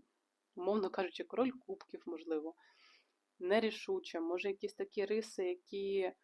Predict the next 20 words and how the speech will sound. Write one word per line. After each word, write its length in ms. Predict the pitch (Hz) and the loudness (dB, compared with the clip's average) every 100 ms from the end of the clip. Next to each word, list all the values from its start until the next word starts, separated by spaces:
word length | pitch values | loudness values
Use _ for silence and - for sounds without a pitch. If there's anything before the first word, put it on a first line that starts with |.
| _ _ - | _ _ -12
взагалі 840 | 175 170 190 196 190 202 226 220 180 | -8 -2 -2 0 -2 -4 -2 -2 2
вам 280 | 190 196 185 | 4 4 2
не 120 | 180 | -2
давали 680 | 175 175 185 190 180 180 175 170 - _ _ - | -2 0 2 4 2 2 0 -4 -16 _ _ -10
інформацію 600 | 185 - 196 202 196 202 | -8 -4 4 4 4 -2
того, 220 | 175 240 | 0 2
що 140 | 262 | 0
ця 140 | - 175 | -6 -6
людина 280 | 180 214 185 | -2 0 0
взагалі 280 | 180 185 | -2 -2
може 220 | 185 170 175 | 0 0 -2
бути 200 | - 170 | -6 -10
рішучою. 460 | 160 165 - - - - - - - - _ | -8 -10 -10 -14 -2 -2 -2 -4 -4 -4 _
І 80 | - | -10
тут 280 | - 277 277 | -2 -2 2
такий 260 | 233 - 233 | 0 2 0
несподіваний 720 | 208 - 196 196 208 190 180 | 0 -2 -4 -2 0 0 0
прояв, 540 | - 208 269 370 294 339 - | -2 0 2 4 2 -2 -8
який 520 | 185 - 220 247 311 | -8 -10 -6 0 0
дозволить 600 | 247 - 226 269 254 | 0 -4 0 2 0